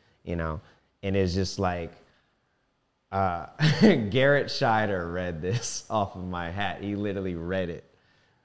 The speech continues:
Oh my God, I have to give a, a,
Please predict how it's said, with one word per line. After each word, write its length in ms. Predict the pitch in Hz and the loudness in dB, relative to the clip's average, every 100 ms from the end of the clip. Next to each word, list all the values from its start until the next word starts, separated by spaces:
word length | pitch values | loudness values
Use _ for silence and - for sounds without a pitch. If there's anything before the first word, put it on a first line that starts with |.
| _ _ _ | _ _ _
Oh 260 | 98 90 80 | -6 -6 -6
my 180 | 80 80 | -8 -10
God, 300 | 78 73 69 | -8 -10 -10
I 40 | 85 | -12
have 120 | 82 | -10
to 180 | 82 76 _ 104 92 | -12 -14 _ -16 -6
give 160 | 87 | -4
a, 180 | 80 76 82 - - - | -2 -4 -8 -14 -20 -10
a, 180 | 82 | -8